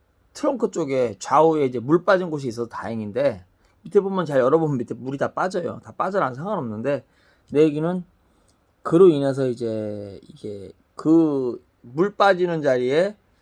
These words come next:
흙이 고이거나 물이 제대로 안 빠져주면 이제 거기에 이제, 이제 트렁크가 물이 차는 거지, 이제.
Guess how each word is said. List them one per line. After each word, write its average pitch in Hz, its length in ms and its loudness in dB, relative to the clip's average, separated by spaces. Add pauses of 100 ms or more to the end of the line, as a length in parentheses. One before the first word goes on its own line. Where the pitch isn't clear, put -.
(140)
흙이 269 380 2
고이거나 143 720 2 (640)
물이 170 200 2
제대로 147 300 2
안 117 140 -2
빠져주면 123 580 0
이제 110 180 -10
거기에 101 320 -14
이제, 98 140 -20
이제 90 320 -20
트렁크가 156 400 -12
물이 123 180 -10
차는 - 320 -14
거지, - 320 -20
이제. - 140 -20